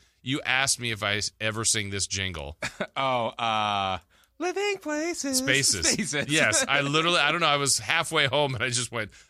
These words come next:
Speaker 1: "Living spaces." Just made no sense.
Speaker 2: I don't think people realize working at a radio station, you get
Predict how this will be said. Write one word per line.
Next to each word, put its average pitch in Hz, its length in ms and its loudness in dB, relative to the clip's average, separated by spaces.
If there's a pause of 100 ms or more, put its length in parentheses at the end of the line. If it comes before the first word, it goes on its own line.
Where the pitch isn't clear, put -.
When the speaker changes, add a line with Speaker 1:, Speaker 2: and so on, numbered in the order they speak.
(120)
Speaker 1:
"Living 359 520 0
spaces." 269 1000 -2
Just 127 200 -4 (1120)
made 127 140 2
no 160 120 0
sense. 170 300 4
Speaker 2:
I 127 40 0
don't 160 120 4
think 151 180 -4
people 135 260 -4 (100)
realize 101 400 -4
working 107 240 -8
at 107 40 -6
a 101 60 -2
radio 92 340 -8
station, 104 500 -8
you 95 120 -16
get 98 160 -8